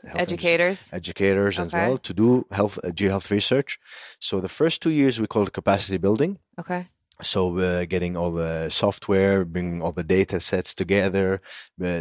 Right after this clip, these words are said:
Speaker 1: training people, employing. We're gonna employ a couple of people to come on board. Uh, the second stage is doing the research, so third, fourth year.
Speaker 2: Okay.
Speaker 1: And after doing the research,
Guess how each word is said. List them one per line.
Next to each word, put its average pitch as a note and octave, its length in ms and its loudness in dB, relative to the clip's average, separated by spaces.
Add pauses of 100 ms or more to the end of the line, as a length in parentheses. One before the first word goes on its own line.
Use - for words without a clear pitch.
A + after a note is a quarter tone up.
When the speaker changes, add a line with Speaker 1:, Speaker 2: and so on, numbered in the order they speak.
Speaker 1:
training G2+ 340 0
people, G2+ 440 0
employing. G#2+ 680 2
We're F#2+ 80 -4
gonna F2+ 180 0
employ F2+ 280 0
a F2 40 0
couple - 240 -4
of E2+ 80 -4
people G2 300 0
to - 80 -16
come F#2 180 -10
on E2+ 140 -4
board. G2 420 2 (460)
Uh, F2+ 480 -2
the F2+ 100 -10
second C3 560 -2
stage C3 680 0
is F#2+ 200 -6 (100)
doing G2+ 240 0
the E2+ 80 -2
research, - 640 -2
so E2+ 340 -2
third, F2 300 0
fourth - 340 -2
year. C3+ 220 0 (460)
Speaker 2:
Okay. F3+ 200 -14 (100)
Speaker 1:
And F#2 460 0
after G2 260 -2
doing F#2+ 220 -4
the F2+ 100 -4
research, A#2+ 640 4